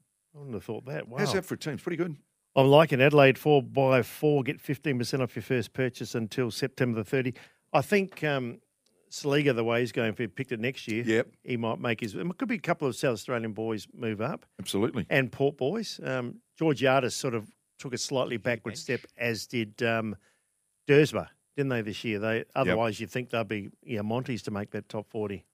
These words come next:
Speaker 2: You would. And twenty-two, it's a beautiful age, isn't it, twenty-two? This is when they start to grow, mate. You can just see them,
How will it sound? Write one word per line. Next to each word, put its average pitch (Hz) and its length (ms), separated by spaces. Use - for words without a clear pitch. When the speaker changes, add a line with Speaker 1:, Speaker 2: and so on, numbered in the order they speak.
Speaker 2:
You 98 140
would. 104 260
And 110 180
twenty-two, 120 440
it's - 180
a - 40
beautiful 95 460
age, 87 140
isn't 95 120
it, 87 100
twenty-two? 80 400
This 117 160
is 120 80
when 123 120
they 113 120
start 107 320
to 92 80
grow, 95 260
mate. 82 200
You - 80
can 92 140
just 135 300
see 123 160
them, 110 240